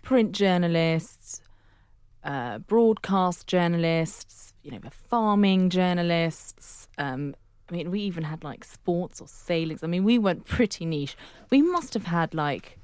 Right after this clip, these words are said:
oh, I don't know, forty different lists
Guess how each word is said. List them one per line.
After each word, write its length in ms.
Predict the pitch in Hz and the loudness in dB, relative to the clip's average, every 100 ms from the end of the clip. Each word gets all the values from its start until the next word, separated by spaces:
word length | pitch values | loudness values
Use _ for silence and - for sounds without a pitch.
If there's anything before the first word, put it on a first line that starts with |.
| - - - - - _ _ _ | -20 -20 -20 -20 -20 _ _ _
oh, 180 | 196 196 | 2 2
I 40 | |
don't 100 | 170 | 4
know, 140 | 160 147 | 2 0
forty 640 | 143 - 190 175 - 165 | -2 0 2 2 0 -6
different 400 | 156 147 - 151 | -6 -6 -8 -6
lists 580 | 147 - - - - | -6 -6 -10 -14 -14